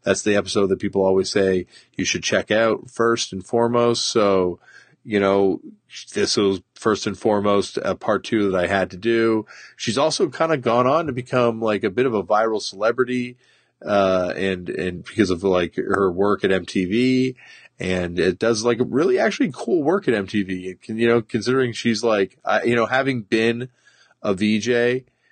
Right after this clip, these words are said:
and having been, like, uh, someone who transi-, not transitioned, I should say, but, like, someone who also, like, walked that line of being, like, a, a,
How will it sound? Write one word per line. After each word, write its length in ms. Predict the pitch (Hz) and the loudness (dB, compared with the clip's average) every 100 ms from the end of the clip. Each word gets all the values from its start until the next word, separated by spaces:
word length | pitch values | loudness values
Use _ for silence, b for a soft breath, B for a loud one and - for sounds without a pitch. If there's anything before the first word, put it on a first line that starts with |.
| _ | _
and 100 | 98 | -4
having 280 | 135 143 123 | 0 0 0
been, 280 | 117 123 120 | 0 0 0
like, 260 | 113 104 | 0 0
uh, 640 | 110 101 98 92 - - 98 | 2 2 2 0 -4 -6 -4
someone 280 | 120 113 | -2 0
who 100 | 110 | -2
transi-, 640 | 95 120 107 92 104 101 78 | -4 -2 -2 -2 -2 -2 -2
not 200 | 127 98 | -2 -2
transitioned, 840 | - 95 85 98 - 120 110 113 - | -2 -4 0 0 0 -4 -8 -8 -6
I 60 | |
should 240 | 98 117 104 | -2 -2 0
say, 220 | 117 117 | -2 0
but, 160 | 107 | -2
like, 160 | 95 92 | -2 -2
someone 220 | 120 110 | 0 0
who 120 | 113 | 0
also, 320 | 98 98 - 98 | 0 0 0 0
like, 220 | 95 90 | 0 0
walked 320 | 90 101 - | 0 0 0
that 220 | 101 95 | -2 -2
line 340 | 92 95 101 95 | 0 0 0 -6
of 160 | 85 | -8
being, 260 | 92 95 90 | -6 -6 -6
like, 240 | 87 - | -12 -6
a, 220 | 90 87 - B B B B - | -6 -6 -8 B B B B -4
a, 160 | 92 | -4